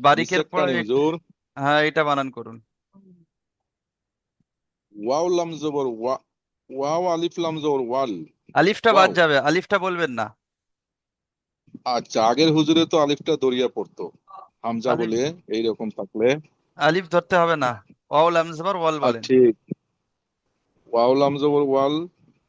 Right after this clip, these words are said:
Speaker 2: আহ, পা-,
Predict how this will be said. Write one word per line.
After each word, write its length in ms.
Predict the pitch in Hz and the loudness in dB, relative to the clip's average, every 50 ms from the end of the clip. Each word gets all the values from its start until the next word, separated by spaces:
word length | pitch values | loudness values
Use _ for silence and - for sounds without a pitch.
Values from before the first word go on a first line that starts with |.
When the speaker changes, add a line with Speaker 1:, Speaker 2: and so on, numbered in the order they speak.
| _ _ _ _ _ _ _ _ _ _ _ _ _ _ _ - | _ _ _ _ _ _ _ _ _ _ _ _ _ _ _ -12
Speaker 2:
আহ, 300 | 113 110 104 104 101 98 95 _ _ _ _ _ _ _ _ _ _ _ _ _ _ _ _ _ _ _ _ _ _ _ _ _ _ _ _ _ _ _ _ _ - | -10 -8 -8 -8 -8 -10 -12 _ _ _ _ _ _ _ _ _ _ _ _ _ _ _ _ _ _ _ _ _ _ _ _ _ _ _ _ _ _ _ _ _ -8
পা-, 220 | 113 107 107 - | -6 -4 -4 -6